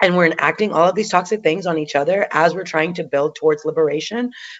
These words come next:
then all we're gonna do is have to start over again every single time. Um, and it's gonna, and it's gonna weaken our movement every single time. Um, and something else I do, I just wanna p-, pop into these questions that I saw real quick. And somebody spoke about, like,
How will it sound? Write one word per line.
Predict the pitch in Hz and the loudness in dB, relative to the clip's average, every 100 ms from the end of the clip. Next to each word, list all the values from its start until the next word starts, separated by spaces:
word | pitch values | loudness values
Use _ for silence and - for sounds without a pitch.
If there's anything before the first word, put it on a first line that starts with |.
| - | 2
then | 180 | 6
all | 196 | 6
we're | 220 | 6
gonna | 214 208 | 4 0
do | 185 254 | 2 6
is | 220 220 | 6 6
have | 165 175 | -4 -4
to | 180 | -6
start | - 175 | 0 2
over | 165 170 175 | 2 0 0
again | 151 135 123 | 0 -2 -4
every | - 151 160 | -4 -4 -4
single | 160 151 | -8 -10
time. | 147 127 139 127 - - - - | -10 -8 -10 -12 -18 -16 -16 -2
Um, | 180 170 156 143 - - _ | 2 2 2 -6 -18 -20 _
and | 175 170 | 0 2
it's | 170 160 | 0 -2
gonna, | 175 175 170 | 0 2 2
and | 156 175 | 0 0
it's | 175 175 | 0 0
gonna | 180 170 | 0 0
weaken | 143 180 180 | -2 -4 -2
our | 165 170 | 0 0
movement | 156 151 147 135 | -2 -2 -6 -4
every | 151 151 | -4 -4
single | 170 175 160 | -6 -6 -6
time. | 156 139 135 127 127 - - - | -6 -6 -6 -6 -10 -16 -18 -8
Um, | 180 175 160 147 139 - - | 0 2 2 0 -6 -18 -4
and | 170 175 175 170 | 0 2 2 2
something | 214 226 254 | 0 4 4
else | 196 185 | 4 2
I | 180 | 0
do, | 190 226 | 4 6
I | - | 6
just | 190 196 | 0 -2
wanna | 185 180 | -2 -4
p-, | - - - _ _ | -4 -12 -20 _ _
pop | - 175 180 | 0 0 2
into | 180 175 | -2 -4
these | 165 - | -6 -2
questions | 196 196 - 180 | 0 0 -4 -4
that | 170 | 0
I | 160 | 0
saw | 156 170 165 | 2 2 2
real | 160 156 | 4 0
quick. | 156 190 185 185 - - - | 0 0 0 -2 -16 -18 -8
And | - 175 | -4 0
somebody | 196 240 254 | 4 4 4
spoke | - 190 185 | 4 2 2
about, | 175 165 156 | 2 2 2
like, | 160 | 0